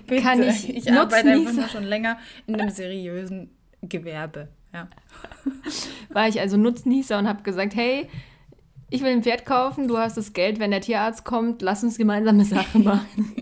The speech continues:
Speaker 2: <laughs> Nein, natürlich war's nicht so, aber ganz, ganz stark vereinfacht gesagt kann man sagen,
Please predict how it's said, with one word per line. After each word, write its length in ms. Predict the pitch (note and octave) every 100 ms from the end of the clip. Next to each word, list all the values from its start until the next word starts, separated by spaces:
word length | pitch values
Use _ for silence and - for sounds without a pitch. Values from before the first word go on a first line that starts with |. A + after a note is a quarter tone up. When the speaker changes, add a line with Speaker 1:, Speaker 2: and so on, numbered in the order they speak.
| -
Speaker 2:
<laughs> 120 | - -
Nein, 240 | F3 F#3+
natürlich 420 | - E3 E3 E3
war's 160 | D#3 C#3+
nicht 260 | E3 D#3 -
so, 120 | D#3
aber 200 | F3 G3 - - - -
ganz, 240 | F#3 G#3+ G#3+
ganz 240 | G3 G3
stark 220 | F3+ F3
vereinfacht 460 | - E3 E3 F3 -
gesagt 300 | D#3+ F3 E3+
kann 120 | E3+
man 140 | D#3 E3
sagen, 420 | G3+ G#3+ G#3+